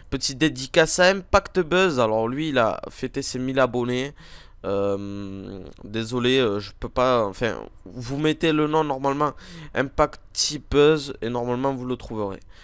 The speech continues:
Oblique Hypnose, c'est celui que je parlais tout à l'heure. Ouais, je m'étais pas trompé, sa team c'est Oblique.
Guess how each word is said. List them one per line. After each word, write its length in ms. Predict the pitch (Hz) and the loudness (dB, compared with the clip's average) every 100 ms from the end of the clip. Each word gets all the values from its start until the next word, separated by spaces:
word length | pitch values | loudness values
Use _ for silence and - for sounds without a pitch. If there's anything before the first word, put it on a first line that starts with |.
| - - | -6 2
Oblique 680 | 156 147 190 170 - - - | 2 2 -2 -2 -6 -10 -8
Hypnose, 560 | 143 - 156 156 151 120 | -8 -8 0 2 2 0
c'est 160 | - | -6
celui 280 | 123 135 139 | -6 -8 -8
que 120 | - | -8
je 80 | - | -8
parlais 260 | - 135 139 | -4 -2 -4
tout 160 | - - | -4 2
à 40 | |
l'heure. 260 | 127 127 113 | 4 4 2
Ouais, 160 | 110 107 | 0 -2
je 140 | 107 | -6
m'étais 400 | 107 110 - 120 | -8 -8 -6 -6
pas 220 | - 123 | -2 -2
trompé, 600 | - - 113 107 127 120 | -2 -6 -8 -4 -2 -2
sa 320 | 120 - 120 | -4 -8 -6
team 260 | 104 - 123 | -6 -6 -6
c'est 200 | - 120 | -4 0
Oblique. 580 | 135 110 117 127 - | 0 -2 -6 -8 -14